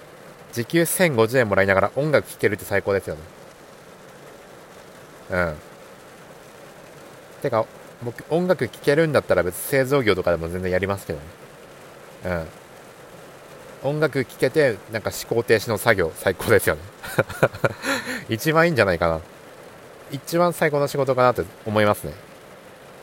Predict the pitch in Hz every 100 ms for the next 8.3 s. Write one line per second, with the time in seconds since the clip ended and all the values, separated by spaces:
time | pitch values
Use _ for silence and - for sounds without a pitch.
0 | - - - - - - - - - -
1 | - - - - - - - - 101 87
2 | 73 - - - - - - - - -
3 | - - - - - 196 143 127 180 185
4 | - 120 143 170 170 143 82 85 87 101
5 | - 107 101 87 85 82 92 80 90 -
6 | - - - - - - - - - -
7 | - - - 127 127 101 - 151 139 143
8 | 127 135 123